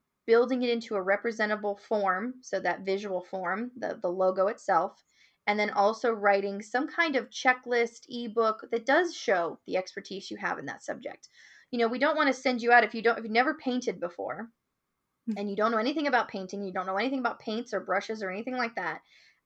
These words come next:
Speaker 1: and send you out doing those mailboxes 'cause they're gonna look horrible, and you're not gonna
Speaker 2: <laughs>
Speaker 1: do, get any more clients, and they're gonna be like, "Okay, well, maybe not, maybe we're gonna paint that over," you know?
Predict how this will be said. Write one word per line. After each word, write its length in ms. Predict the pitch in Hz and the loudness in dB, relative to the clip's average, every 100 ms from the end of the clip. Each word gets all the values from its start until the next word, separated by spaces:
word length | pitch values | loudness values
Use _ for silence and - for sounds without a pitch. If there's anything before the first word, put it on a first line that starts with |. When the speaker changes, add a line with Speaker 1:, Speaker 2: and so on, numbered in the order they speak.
| _ _ | _ _
Speaker 1:
and 200 | 220 226 | 2 4
send 220 | 220 233 | 0 2
you 60 | 233 | 6
out 100 | 214 | 6
doing 140 | 220 202 | 4 -2
those 160 | 190 | 0
mailboxes 540 | 226 254 233 196 202 - | 6 6 8 4 0 -8
'cause 120 | 202 | -4
they're 100 | 208 | 0
gonna 160 | 214 196 | 0 0
look 140 | 196 | -2
horrible, 960 | 214 208 208 202 180 170 156 190 277 - - _ - | -4 6 10 10 8 2 -4 -2 -4 -8 -20 _ 0
and 100 | 220 | 2
you're 100 | 240 | 6
not 200 | 226 226 | 8 8
gonna 160 | 277 262 | 6 2
Speaker 2:
<laughs> 20 | |
Speaker 1:
do, 260 | 262 254 208 | 2 -2 0
get 160 | 233 | 0
any 100 | 254 | 2
more 220 | 269 294 - | 2 0 2
clients, 500 | 254 202 190 208 - | 2 2 2 -2 -2
and 140 | 208 | 0
they're 80 | 214 | 2
gonna 120 | 240 | 4
be 60 | 226 | 2
like, 160 | 220 254 | 2 0
"Okay, 220 | 262 240 | 0 0
well, 160 | 220 | 0
maybe 300 | 233 302 294 | -2 -2 -2
not, 280 | 254 220 190 | -2 -2 -2
maybe 260 | 240 294 277 | -4 -2 -2
we're 80 | 233 | -2
gonna 140 | 208 | -2
paint 200 | 214 196 | -4 -8
that 120 | - 156 | -6 -6
over," 240 | 156 156 | -4 -4
you 100 | 196 | 0
know? 200 | 220 | 0